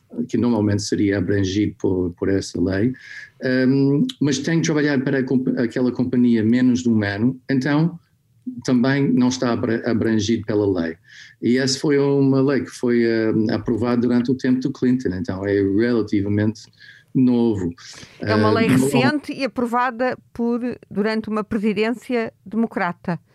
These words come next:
Speaker 1: É,
Speaker 2: que deveria
Speaker 1: é.
Speaker 2: ser mais, eh, progressista neste tipo de políticas de proteção dos direitos dos cidadãos.
Speaker 1: Exato,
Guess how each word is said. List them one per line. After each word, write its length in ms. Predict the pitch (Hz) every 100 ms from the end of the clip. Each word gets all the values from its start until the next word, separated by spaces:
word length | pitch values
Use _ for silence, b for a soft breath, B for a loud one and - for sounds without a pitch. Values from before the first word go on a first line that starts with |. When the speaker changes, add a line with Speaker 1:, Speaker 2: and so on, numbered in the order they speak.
| b b b b
Speaker 1:
É, 220 | - 247
Speaker 2:
que 60 |
deveria 340 | 208 214 233 233
Speaker 1:
é. 20 |
Speaker 2:
ser 280 | - 254 226
mais, 800 | 226 220 220 220 220 - - -
eh, 140 | -
progressista 1080 | 185 - 233 196 - - 233 - - 240 226 -
neste 600 | 202 202 214 214 - -
tipo 340 | 220 - -
de 360 | 196 190 208 202 -
políticas 720 | 202 214 - 214 226 208 196
de 440 | 190 196 196 196 196 -
proteção 520 | 208 214 196 208 196
dos 120 | 185
direitos 440 | 214 202 190 -
dos 120 | - -
cidadãos. 680 | 208 196 180 160 156 - - _ b b _
Speaker 1:
Exato, 420 | 135 139 151 127